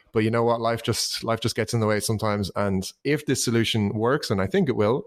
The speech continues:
then it, it just opens the door to more episodes, which is ultimately what we want to do. So, uh, yep, uh, it may be not as stellar audio quality as ever, but I think it's worth it if it means getting more episodes.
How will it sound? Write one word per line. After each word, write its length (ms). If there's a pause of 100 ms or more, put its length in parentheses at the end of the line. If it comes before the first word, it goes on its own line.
then 380 (100)
it, 180
it 120
just 160
opens 240
the 80
door 160
to 100
more 180
episodes, 440
which 140
is 100
ultimately 360
what 140
we 80
want 200
to 40
do. 160
So, 380
uh, 160 (320)
yep, 260 (180)
uh, 320
it 100
may 180
be 360
not 360
as 180
stellar 340
audio 200
quality 320
as 100
ever, 300
but 440 (320)
I 80
think 140
it's 60
worth 240
it 120 (300)
if 140
it 80
means 200
getting 220
more 140
episodes. 420